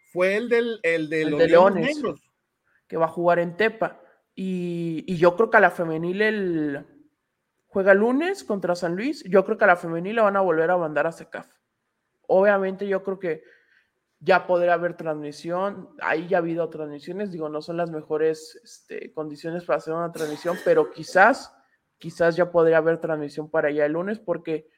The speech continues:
Speaker 2: en la medida de lo posible tendrían que cuidar la cancha. O sea, porque la cancha aparte, acuérdate, Chema, que el primer partido del torneo de la femenil se quitó porque abrieron ahí en, en la cancha para te-,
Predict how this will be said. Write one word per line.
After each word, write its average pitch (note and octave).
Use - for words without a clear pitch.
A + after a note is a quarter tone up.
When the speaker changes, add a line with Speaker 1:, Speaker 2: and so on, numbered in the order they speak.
Speaker 2:
en F3
la F#3
medida F#3
de B3
lo G#3
posible G3+
tendrían F3+
que A3
cuidar E3+
la E3+
cancha. F#3+
O F#3+
sea, G#3
porque G3+
la F#3+
cancha A#3+
aparte, A3
acuérdate, G#3+
Chema, B3+
que F3+
el F3
primer F3+
partido G#3+
del F#3
torneo E3
de G3
la F#3
femenil F3+
se -
quitó G3+
porque G3
abrieron F3
ahí D#3+
en, D3+
en D#3+
la D3
cancha G3
para E3
te-, D3